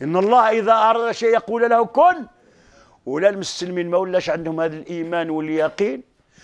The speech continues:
في حربهم مع أعداء الله الذين هاجمونا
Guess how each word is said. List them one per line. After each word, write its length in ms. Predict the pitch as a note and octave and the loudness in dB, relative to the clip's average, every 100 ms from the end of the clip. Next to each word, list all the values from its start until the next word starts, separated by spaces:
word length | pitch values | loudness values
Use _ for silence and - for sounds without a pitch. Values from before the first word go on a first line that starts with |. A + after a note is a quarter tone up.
| _ | _
في 220 | - D#3 | -4 -4
حربهم 500 | - F#3 F3 E3 D#3 D#3 | 0 0 0 0 -2 -2
مع 80 | D#3 | -4
أعداء 420 | C#3 C#3+ D#3 D3+ | -4 0 0 0
الله 300 | D3+ D#3 C#3 | -2 -2 -2
الذين 560 | D3 D3 C#3+ D3 D3 B2+ - - - | -4 -4 -4 -4 -4 -8 -10 -20 -4
هاجمونا 960 | D3 D#3 C3 D#3 E3 F#3 E3 D3+ C3 | 0 0 0 -2 -2 -4 -2 -2 -2